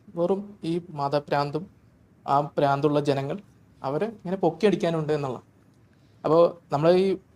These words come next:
ഈ പാശ്ചാത്യരുടെ പല so called ആശയങ്ങളുടെയും ഒരു പരാജയമായിട്ടാണ് നമ്മൾ കാണേണ്ടത്. അവരുടെ ഈ so called ഇൻക്ലൂസിവിറ്റിക്കകത്ത് ഈ ഭ്രാന്തന്മാരെ കൂടി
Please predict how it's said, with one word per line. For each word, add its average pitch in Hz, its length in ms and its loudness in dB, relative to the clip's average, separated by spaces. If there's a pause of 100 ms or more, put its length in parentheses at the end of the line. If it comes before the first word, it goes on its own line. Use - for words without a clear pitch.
(360)
ഈ 156 80 -4
പാശ്ചാത്യരുടെ 151 760 4 (340)
പല 156 260 6 (400)
so 160 60 4
called 156 240 2
ആശയങ്ങളുടെയും 151 800 2 (220)
ഒരു 156 120 -2
പരാജയമായിട്ടാണ് 147 580 4
നമ്മൾ 135 140 -4
കാണേണ്ടത്. 117 400 -8
അവരുടെ 131 240 -6
ഈ 147 180 -2
so 147 160 -4
called 147 280 -2
ഇൻക്ലൂസിവിറ്റിക്കകത്ത് 160 1120 -4 (540)
ഈ 160 40 -2
ഭ്രാന്തന്മാരെ 170 600 2
കൂടി 175 260 0